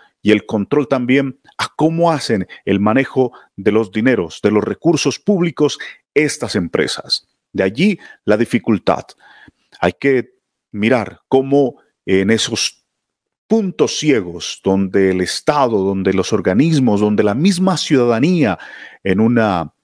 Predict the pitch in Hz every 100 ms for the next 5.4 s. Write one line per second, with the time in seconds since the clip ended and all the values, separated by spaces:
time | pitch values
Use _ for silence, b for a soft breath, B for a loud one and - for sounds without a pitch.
0 | _ 98 107 110 - - 135 - 110 92
1 | 87 - 98 92 _ 113 139 113 113 147
2 | - 117 98 90 87 - 107 110 101 -
3 | 92 127 160 123 - 87 - B B 101
4 | 107 - 135 117 123 113 104 - 110 110
5 | 110 147 131 123